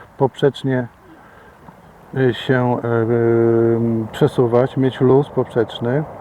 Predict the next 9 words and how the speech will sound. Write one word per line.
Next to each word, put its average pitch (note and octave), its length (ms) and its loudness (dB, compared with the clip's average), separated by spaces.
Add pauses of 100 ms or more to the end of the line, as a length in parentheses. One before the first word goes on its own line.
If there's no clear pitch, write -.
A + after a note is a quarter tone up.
(1600)
Dalej B2+ 300 2
tu C#3+ 160 0
jest C#3 300 2 (3500)
i E3+ 60 0
to F3+ 140 2
jest, E3+ 360 0 (800)
że C3 80 2
tak C3 160 0
powiem, D3 540 2